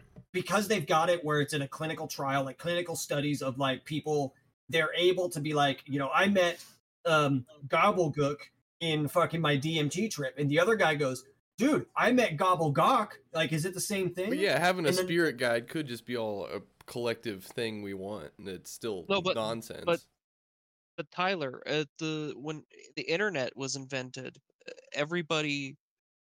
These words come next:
Speaker 3: who'd ever done that came together and they're like, "Hey, I saw this. Did you see this?" And then the guy on the internet was like, "I totally saw that." And so, like, I know what you're saying. Like, now it's official. Now we can be like, "Yeah, like, it,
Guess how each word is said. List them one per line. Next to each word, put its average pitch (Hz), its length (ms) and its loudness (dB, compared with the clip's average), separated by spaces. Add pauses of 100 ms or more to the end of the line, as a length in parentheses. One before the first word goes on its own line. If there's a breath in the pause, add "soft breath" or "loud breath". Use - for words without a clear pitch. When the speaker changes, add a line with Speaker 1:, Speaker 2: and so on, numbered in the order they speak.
(180)
Speaker 3:
who'd 170 200 -4
ever 147 300 0
done 147 380 -2
that 120 280 -8 (800)
came 151 220 -2
together 143 400 0
and 127 80 -4
they're 127 100 -6
like, 131 220 -4
"Hey, 165 260 -2
I 247 300 -2 (120)
saw 170 260 0
this. 147 600 -2
Did 151 240 -4
you 170 180 -2
see 262 200 -2
this?" 294 460 -2
And 156 120 0
then 151 320 0
the 147 160 0
guy 147 260 2
on 143 60 -4
the 139 100 -4
internet 147 280 -2
was 135 180 -6
like, 139 260 -4
"I 123 220 -6
totally 254 380 -4
saw 135 260 -2
that." 131 300 -2 (560 soft breath)
And 151 120 -2
so, 165 300 4
like, 151 320 -2
I 165 80 0
know 196 100 2
what 233 80 -2
you're 190 80 0
saying. 180 440 -2
Like, 156 200 -4
now 156 140 0
it's 165 140 -2
official. 190 640 -8
Now 151 200 -2
we 156 120 -4
can 156 160 -10
be 151 120 -10
like, 139 280 -6
"Yeah, 160 340 -2
like, 143 240 -4
it, 139 160 -4